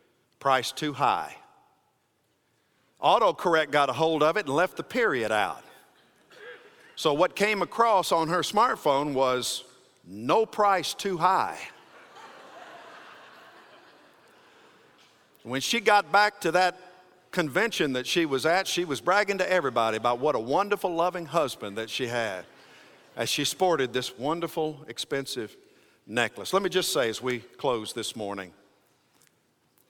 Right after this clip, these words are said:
when it comes to following the Lord Jesus Christ as a disciple, when Jesus calls,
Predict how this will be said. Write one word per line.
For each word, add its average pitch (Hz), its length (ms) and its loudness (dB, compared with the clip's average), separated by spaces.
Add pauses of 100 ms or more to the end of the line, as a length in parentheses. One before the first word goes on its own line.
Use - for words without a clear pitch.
(140)
when 123 120 -4
it 120 100 -6
comes 208 460 0
to 160 80 -2
following 160 600 0
the 120 80 2
Lord 127 240 -2
Jesus 127 400 -8
Christ 117 440 -2
as 107 160 -8
a 107 40 -8
disciple, 98 680 -6 (760)
when 113 180 -10
Jesus 170 480 -2
calls, - 640 -6